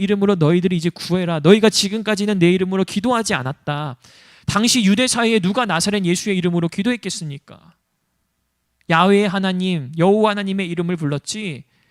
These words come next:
하나님이 이 땅 가운데 육신의 몸을 입고 오신 나자렛 그 예수 그리스도를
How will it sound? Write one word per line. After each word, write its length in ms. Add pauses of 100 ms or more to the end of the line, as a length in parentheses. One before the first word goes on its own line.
(360)
하나님이 840 (160)
이 100
땅 260
가운데 520
육신의 380
몸을 280
입고 220
오신 320
나자렛 480
그 120
예수 460
그리스도를 640